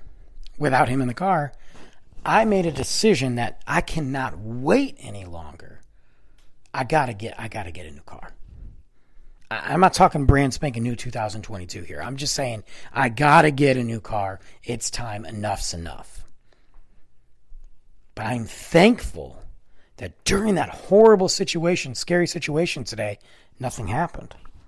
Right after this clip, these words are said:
I'm alive. My son's alive. Nobody's hurt. My car's still running.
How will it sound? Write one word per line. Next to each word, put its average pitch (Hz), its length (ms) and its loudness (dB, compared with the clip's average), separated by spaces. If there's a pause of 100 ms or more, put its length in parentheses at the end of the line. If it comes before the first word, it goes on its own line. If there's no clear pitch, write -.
(460)
I'm 107 180 -2
alive. 131 540 -4 (360)
My 98 180 -2
son's 113 340 -4
alive. 120 420 -2
Nobody's 95 320 -8
hurt. 151 300 -4 (400)
My 107 100 -2
car's 123 320 0
still 92 300 -8
running. 123 420 -4